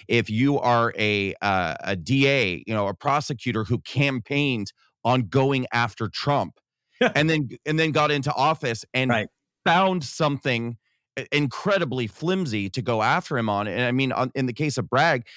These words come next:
Speaker 1: I mean, there were numerous prosecutors before him who said, "There's no case here. There's just
Speaker 2: Right.
Speaker 1: nothing here." And then somehow, not only did he find a case, but he found a felony case where they couldn't even find a misdemeanor case before that.
Speaker 2: Right,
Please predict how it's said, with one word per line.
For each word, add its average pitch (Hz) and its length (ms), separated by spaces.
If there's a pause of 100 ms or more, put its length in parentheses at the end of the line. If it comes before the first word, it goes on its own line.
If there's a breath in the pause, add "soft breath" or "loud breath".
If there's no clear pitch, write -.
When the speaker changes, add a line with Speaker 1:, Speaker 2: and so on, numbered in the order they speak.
Speaker 1:
I 131 80
mean, 127 140
there 190 100
were 156 140
numerous 135 480
prosecutors 123 600
before 156 380
him 127 160
who 120 80
said, 113 200
"There's 113 180
no 131 140
case 165 360
here. 87 260
There's 220 200
just - 140
Speaker 2:
Right. 139 60
Speaker 1:
nothing 131 280
here." 185 400 (320 loud breath)
And 147 100
then 147 80
somehow, 151 540 (160)
not 170 180
only 170 180
did 131 140
he 143 140
find 135 240
a 110 40
case, 190 340
but 151 120
he 147 60
found 147 200
a 117 80 (120)
felony 220 420
case 104 460 (480)
where 156 180
they 202 120
couldn't 202 180
even 135 180
find 143 180
a 117 60
misdemeanor 117 580
case 104 300
before 131 360
that. 151 400 (380)
Speaker 2:
Right, 120 260